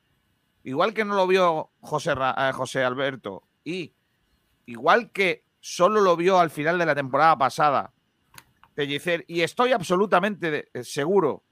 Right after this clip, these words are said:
de que Pellicer lo hace debutar por, por poner gente más de la jo-, de la cantera, porque había otros de la cantera a los que no podía poner, como por ejemplo a Juan Cruz.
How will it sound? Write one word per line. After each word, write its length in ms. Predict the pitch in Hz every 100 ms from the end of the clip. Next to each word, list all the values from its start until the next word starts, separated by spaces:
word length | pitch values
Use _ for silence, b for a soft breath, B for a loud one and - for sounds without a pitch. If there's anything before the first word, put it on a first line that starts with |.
| _
de 80 | -
que 100 | 135
Pellicer 380 | 135 135 170 180
lo 140 | 175
hace 200 | 202 190
debutar 560 | 170 151 143 160 143 - _ _ _ _ _ _
por, 220 | 120 123 - -
por 220 | 147 139
poner 380 | 147 143 180 214
gente 380 | 196 196 170 156
más 340 | 170 - -
de 120 | 151
la 140 | 135 117
jo-, 240 | 143 147
de 160 | 135 135
la 80 | 131
cantera, 420 | 123 117 151 131
porque 260 | 143 131 135
había 280 | 156 214
otros 300 | 196 226 160
de 60 | 143
la 100 | 139
cantera 340 | 127 139 156
a 40 | 139
los 160 | 139
que 140 | - 127
no 140 | 190
podía 260 | 180 165 147
poner, 340 | 131 156 147
como 220 | - 135
por 140 | 120 117
ejemplo 320 | 170 185 156
a 60 | 139
Juan 320 | 143 156 143
Cruz. 380 | 143 131 85